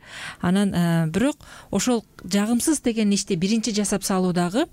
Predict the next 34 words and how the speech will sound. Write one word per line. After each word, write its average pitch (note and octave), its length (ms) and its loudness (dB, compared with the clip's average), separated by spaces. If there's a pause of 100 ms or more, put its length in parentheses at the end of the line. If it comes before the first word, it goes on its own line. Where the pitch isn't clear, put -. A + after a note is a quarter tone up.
(340)
өзгөчө F#3 520 0
адамга E3 540 0
ш-, - 160 -6
мындай, D3+ 580 -2 (100)
м, - 200 -4 (500)
бир D#3+ 140 -4
кубаныч B3 400 0
тартуулайт G3+ 500 0
экен G#3 240 0
да. D4 120 0 (400)
Эртең B3 320 0
менен A3 240 2
жасап G3 280 0
салуу, E3+ 340 0
мисалы F3 200 0
үчүн E3+ 160 -2
татаал G#3+ 380 0
ишти G3+ 220 -2
ошол F3+ 220 -2
жасагың G3+ 400 0
иш-, - 160 -6
жасагың G3+ 540 0
келбей G#3 300 0
жаткан, G3+ 320 0
бирок A3+ 240 0
жасаш A#3 360 0
керек A3+ 220 -2
болгон F#3 320 0
иштер F#3 260 -4
болот G#3 260 -2
го. D#4+ 100 -2 (480)
Мына G3 260 2
ошол F#3 260 -2
ишти D4 460 0